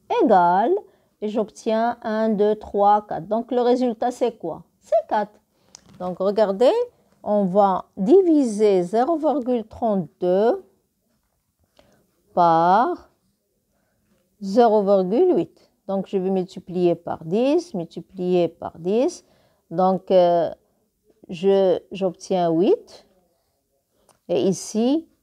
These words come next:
trois virgule deux. Euh, oui, par dix et trois virgule deux.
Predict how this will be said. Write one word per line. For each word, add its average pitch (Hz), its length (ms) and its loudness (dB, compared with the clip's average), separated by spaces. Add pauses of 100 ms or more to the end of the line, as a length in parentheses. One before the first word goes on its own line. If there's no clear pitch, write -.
(140)
trois 165 540 2
virgule 208 640 -2
deux. - 120 -16 (3500)
Euh, 175 1160 -4 (200)
oui, 226 240 -4 (500)
par 170 220 -10
dix 285 400 -4
et 180 80 -8
trois 269 540 -6 (280)
virgule 220 560 0
deux. - 140 -20